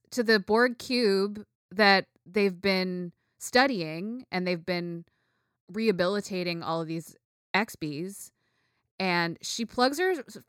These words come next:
she fucking plugs herself in and becomes the queen of this cube. So that, I mean, I was like,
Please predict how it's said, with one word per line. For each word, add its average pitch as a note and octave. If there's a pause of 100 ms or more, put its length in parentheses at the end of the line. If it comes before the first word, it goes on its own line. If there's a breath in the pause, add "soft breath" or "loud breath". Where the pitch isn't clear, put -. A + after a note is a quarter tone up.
(100)
she -
fucking F#4+
plugs D#4+
herself D#4+
in F4
and D4
becomes B3
the A3+
queen C#4+
of G3
this F#3 (460)
cube. E4+ (800)
So C4+ (720)
that, C4 (120)
I A3
mean, A3+ (160)
I B3
was G#3
like, F3